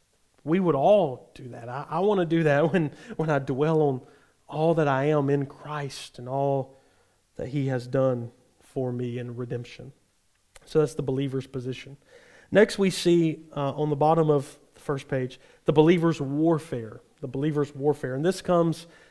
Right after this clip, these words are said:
in Ephesians chapter six when we talk about the armor of God. We're probably all familiar, you know, with the scriptures about the, the armor of God. And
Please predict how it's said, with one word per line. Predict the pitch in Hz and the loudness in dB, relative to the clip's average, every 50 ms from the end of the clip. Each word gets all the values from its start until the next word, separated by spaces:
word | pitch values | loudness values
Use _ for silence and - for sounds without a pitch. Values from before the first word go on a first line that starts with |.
| _ - | _ -4
in | 139 143 | -4 -2
Ephesians | 135 - 165 170 151 156 147 143 | 0 2 2 2 2 2 -2 -2
chapter | - - 151 139 143 | 0 0 0 0 -2
six | 135 - - 165 156 - - | -6 -4 -4 -4 -4 -2 -2
when | 156 147 | -2 -2
we | 147 139 | -2 -2
talk | - 156 151 | -2 -4 -4
about | 143 151 147 139 | -2 -2 -4 -4
the | 139 135 - | -6 -10 -8
armor | 147 147 156 160 160 156 151 | -6 -4 -2 -2 0 0 0
of | 151 143 143 139 | -2 -2 -6 -10
God. | 139 127 131 127 123 117 120 127 | -12 -10 -10 -10 -10 -12 -14 -16
We're | 127 135 139 | -14 -14 -12
probably | 135 - 156 147 143 147 147 | -10 -8 -6 -6 -4 -4 -4
all | 143 143 151 | -2 -4 -4
familiar, | - - 131 127 139 139 143 143 143 139 135 139 - - - - _ _ _ - | -4 -6 -6 -4 0 0 0 0 0 -2 -4 -6 -14 -20 -20 -20 _ _ _ -12
you | - - | -8 -6
know, | 131 131 | -4 -2
with | 131 139 131 | -2 -2 -4
the | 131 123 | -4 -8
scriptures | - - - 147 135 - - 139 131 | -8 -4 -6 -6 -4 -2 -4 -2 -2
about | 131 135 135 131 131 | 0 0 0 -2 -2
the, | - 127 120 - _ _ _ _ _ _ _ | -6 -10 -10 -10 _ _ _ _ _ _ _
the | - - - - | -12 -10 -8 -4
armor | 139 147 147 143 139 139 131 127 | -2 0 0 2 0 0 -2 -4
of | 120 120 120 | -6 -8 -8
God. | 131 127 123 123 123 123 | -8 -6 -6 -6 -8 -8
And | 123 127 123 | -10 -12 -14